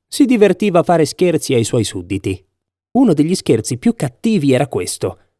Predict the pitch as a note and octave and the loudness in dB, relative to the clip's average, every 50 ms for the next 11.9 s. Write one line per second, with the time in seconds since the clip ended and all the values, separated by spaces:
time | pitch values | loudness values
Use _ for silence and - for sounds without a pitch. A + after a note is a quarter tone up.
0 | _ _ _ _ - B3 A#3 A3 G#3 - A2 G#2 A2+ C3 C#3+ D3 D3+ D#3 F#3+ - | _ _ _ _ 0 2 2 2 2 2 2 2 2 2 2 2 2 2 0 0
1 | - D3 A#2+ A#2+ C#3 D3 - F3+ F3 E3+ - A#3+ A3+ F#3+ D#3 - - F3 F#3 F#3+ | 0 -2 0 0 0 0 0 0 -2 -2 0 0 0 0 0 0 -2 -2 0 0
2 | E3+ D#3+ C#3 - D#3+ - - - D#3 - D3+ D3+ E3 D#3 - - C3+ A2+ G#2+ G2 | 0 0 0 0 0 0 0 -2 -2 0 0 0 0 -2 -2 0 -2 0 0 -2
3 | F#2+ F#2+ F#2+ G2 G2+ G#2 G#2 _ _ _ _ _ _ _ _ _ _ - A#2+ A#2+ | -4 -4 -4 -4 -4 -6 -8 _ _ _ _ _ _ _ _ _ _ -6 -4 -2
4 | - D3+ D3 C3 A2+ G#2 - C#3 D#3 D3+ A#2 C3 D3 C#3+ A#2 G#2+ G#2 - B2 - | 2 2 2 2 0 -2 -2 -2 -2 0 2 2 2 2 0 -2 -4 -4 -6 -6
5 | A#2 G#2 - A#2 C3 - G3+ G3 E3+ C3+ - A#2 G#2 - G#2 G#2 G2 - C3+ C3+ | -6 -4 -2 -2 -2 0 0 0 0 0 -2 -4 -4 -4 -4 -4 -2 -2 0 0
6 | C3 B2 A#2+ A2 G2+ - _ _ _ - C3 - - D#3+ - - C3 G#2+ G#2+ G2+ | 0 2 0 0 -2 -4 _ _ _ -6 -4 -2 -2 -2 -2 -2 -2 -2 -2 -4
7 | G2 - C3 - - A#2+ A2+ B2+ D3+ D#3 C3+ A2+ - G#2 G#2 G#2 F#2+ G#2+ G#2 G#2 | -2 -4 -4 -4 -4 -6 -4 -2 -2 0 -2 -2 -2 -2 -2 -2 -2 -2 -2 -2
8 | - C#3 C3+ B2+ A#2 A2 G#2+ G#2 G#2 G2 F#2 - G2 F#2 E2 - _ _ _ _ | 0 0 0 0 0 0 -2 -2 -2 -4 -4 -4 -6 -8 -8 -10 _ _ _ _
9 | _ _ _ _ _ _ _ _ - F3 D3 B2 - C#3+ E3+ - - B2+ G#2+ G2+ | _ _ _ _ _ _ _ _ -2 0 0 2 2 0 0 0 0 0 0 0
10 | A2 - C#3 D#3+ D3+ C3+ A#2 A2 G2+ G#2+ A2 G#2+ C3 C#3+ B2+ G#2+ G#2 F#2+ - - | 0 0 2 2 2 2 0 -2 -2 -2 -2 0 0 2 2 0 -2 -2 -2 0
11 | C#3 C3+ A2+ A2+ F#2+ F#2 - - B2+ E3 F#3+ F3+ C3 G#2 F#2+ - G#2+ F#2 | 0 0 0 0 -2 -4 -4 -4 -2 0 0 0 0 -2 -4 -6 -8 -10